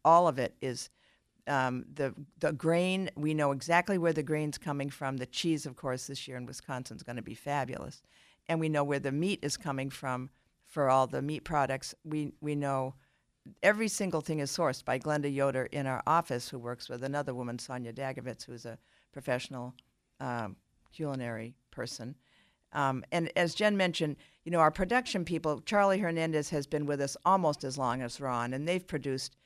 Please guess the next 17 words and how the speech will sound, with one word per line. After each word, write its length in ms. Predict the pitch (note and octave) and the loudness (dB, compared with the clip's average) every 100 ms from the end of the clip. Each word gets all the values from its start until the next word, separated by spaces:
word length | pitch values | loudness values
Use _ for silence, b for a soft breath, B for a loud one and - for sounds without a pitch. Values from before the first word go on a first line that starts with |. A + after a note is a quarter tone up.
| _ | _
shows 300 | - - D3 | -6 2 2
together 380 | - C3 C3+ B2 | 0 -4 -2 -2
for 160 | - C#3+ | -6 -6
years. 320 | C3+ C3+ C3 | -2 -2 -2
They 160 | C#3+ C3+ | -4 -6
did 300 | C3+ C#3 C#3 | -4 -6 -6
the 320 | C#3 C3 B2 _ _ _ - | -6 -6 -8 _ _ _ -2
Live 320 | C#3+ C#3+ C3+ | 4 4 4
Aid 240 | C3+ C3+ | 0 0
tour. 480 | - C#3 C3 B2+ B2+ - _ _ - | -6 -4 -2 -2 -4 -10 _ _ -2
Um, 380 | C#3+ C3 B2 - _ _ _ _ _ _ E2+ - _ _ _ _ _ _ _ _ _ _ _ _ _ | 0 0 -2 -8 _ _ _ _ _ _ -20 -20 _ _ _ _ _ _ _ _ _ _ _ _ _
I'm 140 | C#3 D3 | -8 -6
not 180 | C3+ | -8
think-, 220 | - C#3+ - | -10 -14 -12
I'm 120 | C3+ | -14
thinking 400 | - C#3 C3 C3 | -12 -12 -10 -10
of, 140 | A2+ | -10